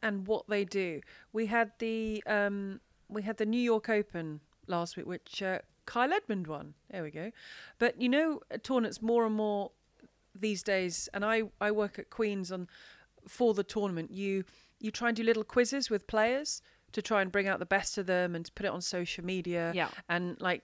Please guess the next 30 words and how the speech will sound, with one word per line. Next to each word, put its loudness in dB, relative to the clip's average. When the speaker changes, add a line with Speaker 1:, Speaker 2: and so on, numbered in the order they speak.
Speaker 1:
last 0
year 0
we 0
did -2
an -6
emoji 0
quiz 0
with -6
the -10
players, 2
which -2
<laughs> 0
Milos 6
Raonic 2
was -10
not -2
impressed -6
with. -8
<laughs> -14
I, 0
I 2
Speaker 2:
Oh, 2
Speaker 1:
fe-, 2
Speaker 2:
that 8
didn't 2
go 8
very 8
Speaker 1:
I 8
felt -2
Speaker 2:
well, 4